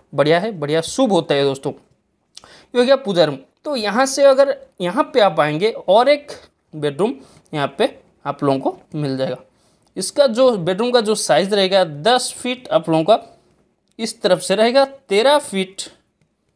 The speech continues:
छः इंच आप लोगों को इस तरफ से मिलेगा। ये हो गया बेडरूम। यहाँ पे आप डबल बेड लगाने के अलावा आप अगर चाहें इंटीरियर का फर्नीचर वगैरह भी आराम से सेटअप कर सकते हैं। काफ़ी स्पेस है, स्पेस की कुछ भी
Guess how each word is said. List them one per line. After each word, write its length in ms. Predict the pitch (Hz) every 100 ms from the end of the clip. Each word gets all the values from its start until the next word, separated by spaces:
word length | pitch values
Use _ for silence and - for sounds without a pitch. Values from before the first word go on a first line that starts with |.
| _ _ _
छः 420 | - 202 214 175
इंच 340 | 214 160 - - _ _ _ _ _ _ -
आप 140 | 131
लोगों 140 | 139 151
को 140 | 226
इस 200 | 170 -
तरफ 180 | 139 135
से 160 | - - _ _ -
मिलेगा। 380 | 139 131 123 - _
ये 60 | 233
हो 100 | 226
गया 100 | 269
बेडरूम। 420 | 175 151 143 135
यहाँ 180 | 147 214 240 277
पे 60 |
आप 160 | 269 240
डबल 320 | 156 151 233
बेड 160 | 233 247
लगाने 400 | 185 156 170 202
के 100 | 220
अलावा 260 | 214 226
आप 140 | 208 170
अगर 140 | 170
चाहें 240 | 165 170 170
इंटीरियर 320 | 151 147 160
का 80 | -
फर्नीचर 440 | - 139 139 202
वगैरह 320 | 165 151 143 147
भी 100 | 247
आराम 260 | 139 131
से 160 | 135 - - - -
सेटअप 380 | - 254 269 247
कर 100 | 190
सकते 300 | - 175 180
हैं। 100 | 208
काफ़ी 280 | 214 131 147
स्पेस 280 | - 156 214
है, 60 |
स्पेस 460 | 269 - 220 240 -
की 180 | - 277
कुछ 300 | - 170 -
भी 140 | 196